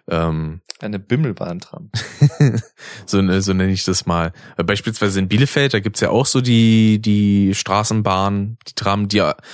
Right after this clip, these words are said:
Speaker 1: teilweise auf derselben Strecke fährt wie ein Bus, beispielsweise, ne?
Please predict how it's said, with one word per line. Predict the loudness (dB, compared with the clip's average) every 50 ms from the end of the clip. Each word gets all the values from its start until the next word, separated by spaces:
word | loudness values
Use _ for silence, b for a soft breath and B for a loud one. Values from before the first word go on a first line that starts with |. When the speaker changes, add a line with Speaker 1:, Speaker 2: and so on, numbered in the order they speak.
| B B B B _
Speaker 1:
teilweise | -4 -2 0 0 0 0 0
auf | -2 -2
derselben | -2 -2 0 0 0 0
Strecke | -2 -2 -4 -4 -4 -4 -4
fährt | -2 -2 -2 -2
wie | -2 -2
ein | -2 0
Bus, | 0 2 2 2 0 -2 -4 b b b b b b b _
beispielsweise, | -4 -2 -2 -2 -4 -6 -4 -2 0 0 0 0 -2 -2 -2 -2 -4 -4 -4
ne? | -4 -6 -6